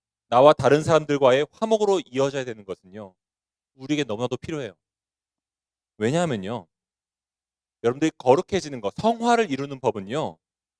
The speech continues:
결코 혼자서는 할 수 없기 때문입니다. 사람이 혼자 살면요, 결코 거룩해질 수 없어요. 결코 인격이 다듬어질 수 없습니다. 부딪힘 속에서 다듬어지는 거거든요.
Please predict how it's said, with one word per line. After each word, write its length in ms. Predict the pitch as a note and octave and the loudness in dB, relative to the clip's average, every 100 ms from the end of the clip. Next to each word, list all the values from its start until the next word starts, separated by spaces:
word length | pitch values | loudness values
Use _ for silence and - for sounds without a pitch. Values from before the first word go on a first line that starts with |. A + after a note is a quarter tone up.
| _ _ | _ _
결코 240 | - B2+ D3+ | -12 -8 -8
혼자서는 480 | - A3 G3+ F#3 E3+ | -6 -4 -4 -2 -4
할 80 | D#3 | -4
수 100 | A2+ | -6
없기 200 | - - | -8 -12
때문입니다. 440 | G#2+ F#2+ F2 E2 _ _ _ _ _ _ _ _ _ _ _ _ _ _ _ _ _ | -12 -14 -18 _ _ _ _ _ _ _ _ _ _ _ _ _ _ _ _ _ _
사람이 260 | G#3 G#3+ G#3 | 0 2 2
혼자 240 | B3 A#3 | 0 -2
살면요, 540 | A3 E3 B2 B2 A#2+ F#2 _ _ _ | 0 -2 -4 -6 -8 -10 _ _ _
결코 420 | D#3+ - - F#3+ | -2 -2 -4 -8
거룩해질 400 | - C3 - B2+ | -6 -14 -14 -20
수 80 | - | -20
없어요. 240 | - F2+ _ _ _ _ _ _ | -20 _ _ _ _ _ _ _
결코 300 | - E3 - F#3+ | -8 -8 -6 -8
인격이 340 | D#3+ E3 E3+ D#3+ | -8 -4 -4 -2
다듬어질 340 | B2+ B2 A#2 | -8 -10 -12
수 60 | - | -14
없습니다. 380 | - _ F2 _ _ _ _ _ _ _ _ _ _ - | -16 _ _ _ _ _ _ _ _ _ _ _ _ -8
부딪힘 380 | D3 F3+ - E3+ | -8 -6 -8 -6
속에서 220 | D3 C3 | -4 -4
다듬어지는 420 | G#2+ G#2+ G#2 G2+ | -4 -8 -10 -12
거거든요. 320 | E2+ E2+ E2+ | -20 -20 _